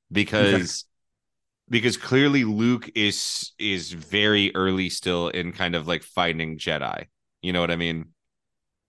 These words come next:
Speaker 1: Like, his, his academy is not at a full swing yet when he finds Grogu, 'cause he's not teaching anybody else in the Grogu scenes we see with Luke.
Speaker 2: I,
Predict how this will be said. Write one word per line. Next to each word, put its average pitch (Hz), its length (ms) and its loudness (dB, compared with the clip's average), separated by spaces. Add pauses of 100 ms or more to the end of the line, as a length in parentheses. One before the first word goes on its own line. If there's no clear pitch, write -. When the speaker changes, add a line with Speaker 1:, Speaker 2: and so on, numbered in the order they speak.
(1200)
Speaker 1:
Like, 92 160 -2
his, 120 320 0
his 120 200 0
academy 107 600 0
is 87 120 -2
not 92 220 0
at 85 260 -2
a 92 140 -2
full 104 320 0
swing 92 480 -2
yet 80 280 -2
when 85 120 -2
he 90 160 -4
finds 82 340 -2
Grogu, 73 380 -6 (240)
'cause 92 160 -2
he's 98 240 0
not 110 320 0
teaching 101 400 0
anybody 87 380 0
else 85 320 0
in 82 80 -8
the 85 80 -8
Grogu 87 340 0
scenes 82 300 -8
we 78 80 -10
see 76 180 -10
with 73 140 -14
Luke. 58 240 -14 (4000)
Speaker 2:
I, 104 180 -2